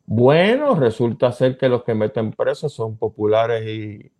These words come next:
esta-, eh, estadistas. Y a los pipiolos no los meten presos. Por pillos, por supuesto. Y entonces,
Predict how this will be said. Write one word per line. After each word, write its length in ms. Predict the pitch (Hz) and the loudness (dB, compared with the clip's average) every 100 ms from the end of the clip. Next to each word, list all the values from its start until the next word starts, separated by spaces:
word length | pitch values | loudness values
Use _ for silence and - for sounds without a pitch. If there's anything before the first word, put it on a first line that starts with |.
| _ _ _ _ _ _ _ _ - | _ _ _ _ _ _ _ _ -4
esta-, 480 | 113 - 117 107 - | -4 0 2 2 2
eh, 500 | 107 104 101 98 98 - _ _ _ _ _ - _ | -2 -2 -4 -6 -8 -14 _ _ _ _ _ -20 _
estadistas. 960 | 120 - 120 190 226 147 143 - - _ _ _ _ _ _ _ _ | -8 2 4 4 0 -4 -4 -8 -20 _ _ _ _ _ _ _ _
Y 60 | 113 | -8
a 20 | |
los 100 | 101 | -6
pipiolos 480 | 120 - - 104 160 | -8 -6 -2 0 0
no 120 | 277 | 0
los 120 | 254 | 0
meten 420 | 170 120 117 92 | 0 0 -4 -4
presos. 520 | - 143 226 - 196 - _ _ _ _ _ _ _ _ _ _ _ _ _ - | -2 -2 -2 -4 -12 -12 _ _ _ _ _ _ _ _ _ _ _ _ _ -2
Por 220 | 113 110 | -2 0
pillos, 400 | 123 160 131 - | 2 2 2 -6
por 160 | - 87 | -10 -12
supuesto. 640 | - - 101 - _ - _ _ _ _ _ _ _ _ _ _ _ _ _ _ _ _ _ _ _ _ - | -12 -2 -2 -2 _ -20 _ _ _ _ _ _ _ _ _ _ _ _ _ _ _ _ _ _ _ _ 0
Y 100 | 151 | 2
entonces, 960 | 277 - - 101 - 95 - - - | 2 2 0 0 -4 -8 -10 -20 -20